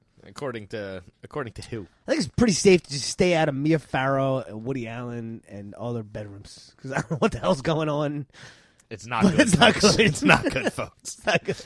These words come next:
Speaker 1: Did you hear somebody, uh, I think it was, uh,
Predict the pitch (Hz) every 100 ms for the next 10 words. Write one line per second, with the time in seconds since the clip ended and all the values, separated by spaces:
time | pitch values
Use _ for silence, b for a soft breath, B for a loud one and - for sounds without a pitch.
0 | B B B - 156 226 - 202 185 185
1 | 165 165 170 147 135 131 127 110 110 101
2 | 110 - 165 135 113 104 92 87 87 85